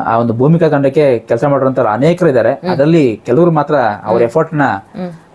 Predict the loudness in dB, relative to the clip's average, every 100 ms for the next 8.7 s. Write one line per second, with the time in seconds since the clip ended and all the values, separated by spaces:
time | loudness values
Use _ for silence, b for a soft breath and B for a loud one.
0 | -4 0 0 0 0 0 0 0 0 0
1 | 0 0 0 -2 -2 -4 0 2 2 2
2 | 0 0 -2 -4 -12 _ b b b _
3 | -2 0 2 2 0 0 0 -2 -2 0
4 | 2 2 2 0 -2 -6 -10 _ -4 0
5 | 2 2 2 2 2 2 0 0 0 0
6 | 0 0 -2 -2 -2 0 0 0 0 -4
7 | -6 -6 -4 -2 -4 -6 -10 -12 -4 -2
8 | 0 0 0 -4 -6 -10 -12